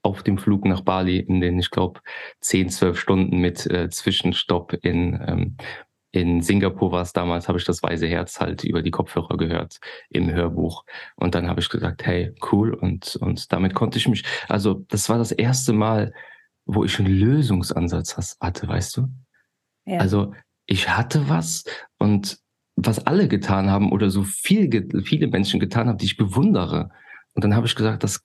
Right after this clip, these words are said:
Speaker 1: das muss ich irgendwie auch können.“ Also ich hatte so einen Funke, der gesagt hat, „Hey, du bleibst jetzt einfach mal kontinuierlich am Ball, du bleibst kontinuierlich in der Praxis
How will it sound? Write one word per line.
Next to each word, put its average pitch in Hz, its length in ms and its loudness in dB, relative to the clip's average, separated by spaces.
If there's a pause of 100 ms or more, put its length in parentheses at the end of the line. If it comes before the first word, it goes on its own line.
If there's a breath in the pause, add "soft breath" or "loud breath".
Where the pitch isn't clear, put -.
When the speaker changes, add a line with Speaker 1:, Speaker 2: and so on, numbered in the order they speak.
(100)
Speaker 1:
das 101 180 0
muss 131 220 4
ich - 180 0
irgendwie 107 320 2
auch - 280 -4
können.“ 92 200 2
Also 87 160 0
ich - 100 0
hatte 131 120 0
so - 120 -2
einen 98 100 4
Funke, - 440 0
der 104 160 0
gesagt 98 320 0
hat, 107 160 0
„Hey, - 340 2 (360 loud breath)
du 107 100 2
bleibst 110 460 2
jetzt - 140 0
einfach 131 320 2
mal 107 240 0
kontinuierlich 135 920 2
am 98 140 2
Ball, 117 360 0 (400 loud breath)
du 98 100 2
bleibst 104 480 0
kontinuierlich 135 880 2
in 120 100 2
der 101 120 2
Praxis - 720 -2